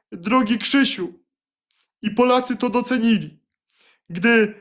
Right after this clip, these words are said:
spadła, e, na nich ta tragiczna wiadomość, w bólu i żalu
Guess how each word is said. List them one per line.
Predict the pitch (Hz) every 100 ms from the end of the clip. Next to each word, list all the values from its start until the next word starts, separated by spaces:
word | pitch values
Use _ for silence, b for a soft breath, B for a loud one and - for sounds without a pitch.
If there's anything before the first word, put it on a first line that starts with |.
| _
spadła, | - - - 240 214 226 214 202 - _
e, | 214 220
na | 233
nich | 233 220
ta | 247
tragiczna | 226 220 196 226 240 226
wiadomość, | 226 220 214 214 214 b b _
w | 156
bólu | 220 240 233
i | 202
żalu | 208 202 214